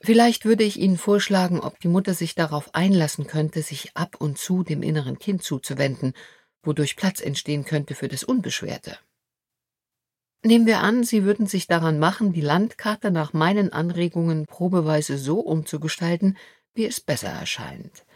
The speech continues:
So wären in der neuen Landkarte alle vorhandenen Selbstzustände neu gruppiert. So entsteht ein mit Freundinnen zusammen aktivierter Freizeitbereich,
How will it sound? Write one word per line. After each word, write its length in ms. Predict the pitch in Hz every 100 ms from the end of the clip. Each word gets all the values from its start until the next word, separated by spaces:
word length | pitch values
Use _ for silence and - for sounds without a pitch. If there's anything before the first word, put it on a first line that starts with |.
| _ _ _ _ _ _ _ _ _ _ _ _
So 180 | - 139
wären 320 | 156 156 151
in 160 | 139 127
der 160 | 127
neuen 380 | 120 120 190 254
Landkarte 760 | 131 110 113 - 135 - 202 - -
alle 300 | 156 247 277
vorhandenen 680 | 185 143 156 185 170 127
Selbstzustände 920 | 120 139 165 - - 202 - 202 185 180
neu 300 | 151 139 123
gruppiert. 680 | - 160 - 175 - - _ _ _ _ _ _ _ _ _ _ _ _ _ _ -
So 160 | 214
entsteht 580 | 240 196 - - 240 -
ein 160 | 165 165
mit 160 | 156
Freundinnen 560 | - 170 196 214 202 180
zusammen 440 | - 160 151 160 156
aktivierter 800 | 147 _ - 151 156 151 151
Freizeitbereich, 1300 | 131 - 143 - 143 135 - 139 139 147 240 - -